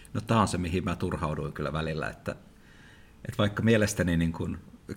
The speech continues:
puhuin, muodostin lauseita, jotka piti olla, niin kun, ihan oikein, niin kun,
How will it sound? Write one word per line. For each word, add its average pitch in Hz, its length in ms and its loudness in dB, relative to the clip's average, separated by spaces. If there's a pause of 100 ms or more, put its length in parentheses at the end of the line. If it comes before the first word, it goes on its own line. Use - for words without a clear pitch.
(840)
puhuin, 101 500 4
muodostin 107 460 6
lauseita, 82 480 4
jotka 80 420 -4 (120)
piti 90 220 0
olla, 78 160 -2
niin - 160 -8
kun, 90 180 -8
ihan 92 240 -6
oikein, 117 560 2 (420)
niin 78 160 -2
kun, - 240 -4